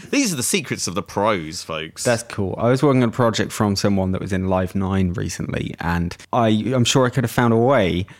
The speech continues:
Speaker 2: but I couldn't verify the installation you know what I mean? When you, um, you log into it, you authorize the software, basically.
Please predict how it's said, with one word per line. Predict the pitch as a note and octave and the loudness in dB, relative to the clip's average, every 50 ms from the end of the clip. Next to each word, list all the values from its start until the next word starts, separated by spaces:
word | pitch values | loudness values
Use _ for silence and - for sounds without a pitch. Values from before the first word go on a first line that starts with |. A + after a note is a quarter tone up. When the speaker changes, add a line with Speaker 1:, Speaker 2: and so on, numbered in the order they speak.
| _ _ - | _ _ -8
Speaker 2:
but | A2+ A2 A#2 G#2+ G#2 - - - - - - _ _ _ - | -2 0 2 2 2 0 -2 -6 -8 -8 -8 _ _ _ 0
I | A#2+ A2+ | 0 0
couldn't | G#2+ - - - C3 B2+ A#2+ B2+ A#2+ G#2 - - - | 0 0 -2 0 2 2 4 2 2 0 -2 -6 -8
verify | G2+ G#2 A2+ A2 G#2+ G#2+ G#2 G2+ - A2+ A2 G2+ G2 | -2 0 2 4 4 4 4 2 2 2 2 4 4
the | G2 G2 F#2+ | 2 2 2
installation | F#2+ F2+ - G#2 G2 G2 F#2+ F#2+ - - F2+ F2 F2 F2 F2 - _ _ _ _ _ - - | 0 0 -2 0 0 0 0 0 -2 -2 -2 -2 -2 -2 -4 -8 _ _ _ _ _ -6 -2
you | A2 G#2+ | 0 2
know | A2 G#2+ | 2 2
what | G2 | 2
I | F#2+ G#2+ | 2 2
mean? | G#2+ G#2 G2 G2 | 2 2 2 2
When | G2+ G2 G2+ G2 | 2 2 2 2
you, | F#2+ G2 F#2+ F#2 F#2 F#2 | 2 2 2 2 2 2
um, | F#2 F#2 F#2 F#2 F#2+ - - | 2 2 0 0 -2 -2 -4
you | A2+ G2+ F#2 | -4 -2 0
log | G2 G2 F#2+ F#2+ | 0 0 0 0
into | F#2+ F2+ F2+ - - F#2 | 0 0 -2 -2 -2 -2
it, | D#2+ | 0
you | A2 B2+ D3 F#3 | 2 2 2 4
authorize | G#3 G3 D#3+ - C#3+ B2 A#2 G#2+ G2+ G2 F#2 - | 4 2 2 2 2 2 4 4 2 2 0 -2
the | - G2 | -4 -4
software, | - - G#2 F#2+ - - G2+ F#2 E2+ E2+ - | -2 -2 -2 -2 -2 -4 -4 -4 -4 -4 -6
basically. | - E2 E2+ - - - - C#2+ D#2+ - | -6 -6 -6 -8 -10 -10 -8 -8 -8 -8